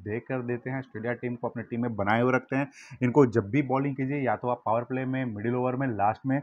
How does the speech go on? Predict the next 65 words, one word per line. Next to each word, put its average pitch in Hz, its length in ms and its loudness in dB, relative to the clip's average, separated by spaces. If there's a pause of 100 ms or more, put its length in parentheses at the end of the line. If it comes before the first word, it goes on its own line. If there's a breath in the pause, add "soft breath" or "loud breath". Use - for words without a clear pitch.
(300 loud breath)
ये 170 80 4
सब 165 200 4
जगह 156 220 8
जाकर 139 260 6
bowling 127 280 8
करते 131 220 4
हैं 151 60 6
और 143 120 6
wicket 135 280 4
निकालने 127 340 6
का 127 100 6
कोशिश - 280 -2
करते 135 260 2
हैं 143 60 2
और 139 100 2
इसके 131 160 -2
कारण 131 260 4
ही 139 80 2
Australia 131 420 -2
जो 127 100 -2
है 131 120 -2
मजबूत 113 380 -8
स्थिति 135 300 -10
में 147 140 -2
रहती 104 320 0
है, 147 60 4
हमेशा 123 320 4
देखा 120 240 2
जा 123 100 4
गया 131 120 4
है। - 540 -4
फिर 151 180 2
Cameroon 160 360 4
ग्रीन 165 120 0
और 160 80 -2
स्टीव 156 220 2
About 151 180 6
पिछले 135 220 -2
मैच 143 180 2
में 143 80 0
खेले 127 260 0
थे, 147 180 0
इस 135 140 -6
मैच 131 160 0
में 131 100 0
मेरे 123 180 2
ख्याल 127 160 2
से 127 120 -2
दोनों 117 180 -2
को 127 140 -2
अगर 120 120 4
drop 104 320 2
किया 135 120 0
जाता 131 260 0
है 147 60 0 (340 soft breath)
तो 110 60 -4
कोई 120 180 6
गलती 117 300 4
नहीं 147 140 2
होगा। 143 160 0 (100)
अगर 139 160 4
ये 147 80 8
दोनों 135 180 2
खेलते 127 300 0
हैं 147 120 4